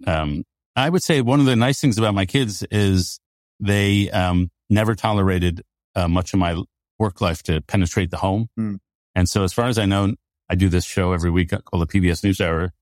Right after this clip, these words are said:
Speaker 1: As far as I know, none of my three kids have ever seen an episode of that. Uh, I know,
Speaker 2: <laughs>
Speaker 1: I know for, I, <laughs> I know for a fact that two of my kids have never read a page of any of my books.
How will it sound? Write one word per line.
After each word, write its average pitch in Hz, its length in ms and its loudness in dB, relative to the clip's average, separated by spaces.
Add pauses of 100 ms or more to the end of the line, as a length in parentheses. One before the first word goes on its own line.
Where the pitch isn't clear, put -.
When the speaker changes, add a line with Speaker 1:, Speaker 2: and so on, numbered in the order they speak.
(220)
Speaker 1:
As 92 120 -2
far 147 140 0
as 123 120 0
I 107 80 0
know, 95 140 2
none 92 180 4
of 95 60 4
my 85 180 0
three 90 220 -6
kids 90 220 -2
have 82 80 0
ever 87 180 0
seen 82 340 -6 (220)
an 87 60 4
episode 82 320 -2
of 76 80 0
that. 80 200 0 (420)
Uh, - 80 -6
I 80 300 0
know, 113 220 2
Speaker 2:
<laughs> - 40 -20
Speaker 1:
I 120 300 0
know 131 140 2
for, - 180 -4 (220)
I, 104 140 -2 (480)
<laughs> - 460 -20
I 85 120 -2
know 120 160 4
for 113 160 -2
a 90 40 -2
fact 101 300 -2
that 90 140 -6
two 135 180 2
of 120 60 2
my 82 120 -2
kids 90 220 -2
have 80 140 -2
never 87 180 2
read 82 180 2
a 76 140 0 (540)
page 127 340 0
of 80 80 -2
any 87 160 2
of 82 60 0
my 80 100 0
books. 82 460 -6